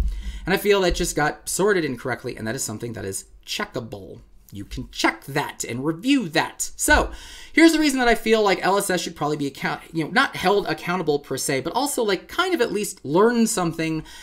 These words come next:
and show this. And it has to do with surgical extraction and regicide, 'cause we had a similar kind of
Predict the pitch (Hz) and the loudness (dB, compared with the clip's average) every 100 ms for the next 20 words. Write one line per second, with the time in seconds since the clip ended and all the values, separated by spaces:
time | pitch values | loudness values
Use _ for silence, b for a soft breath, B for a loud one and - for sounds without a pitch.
0 | B B - 160 156 - 202 185 117 110 | B B 0 2 2 2 4 4 2 -4
1 | - 127 139 165 - 180 131 127 127 - | -8 -6 0 0 0 0 0 -2 -2 -4
2 | 110 107 110 104 - - - 175 202 - | -4 -4 -8 -10 -6 -6 -2 0 0 -2
3 | 120 113 110 107 98 107 120 226 160 123 | -4 -4 -4 -6 -8 -10 -4 -4 -4 -4
4 | - - - - - - B B B B | -4 -4 -6 -10 -12 -12 B B B B
5 | - 247 196 196 165 240 208 233 214 226 | 4 6 6 4 0 0 6 6 6 2
6 | - - 240 277 269 - - 208 226 | 2 2 2 2 -2 -6 -4 0 -2